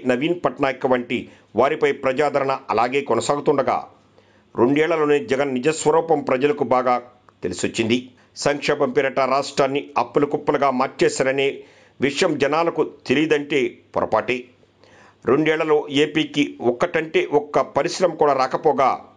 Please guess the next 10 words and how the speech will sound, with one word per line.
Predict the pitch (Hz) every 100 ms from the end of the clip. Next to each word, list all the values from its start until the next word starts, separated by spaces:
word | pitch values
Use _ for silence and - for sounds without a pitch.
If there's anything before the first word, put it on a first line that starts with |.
| _ _ _ -
ఉన్న | 104 135
కంపెనీలనే | - 127 131 139 127 123 117 - - - -
రాష్ట్రం | 120 156 - 147
విడిచి | 143 139
వెళ్ళిపోయేలా | 120 117 170 175 151 139
చేస్తున్న | - 131 - 131 123 -
వైనాన్ని | 95 120 131 120
ప్రజలు | 117 117 120
కనిపెడుతూనే | - - 104 120 - 110
ఉన్నారు. | 110 113 123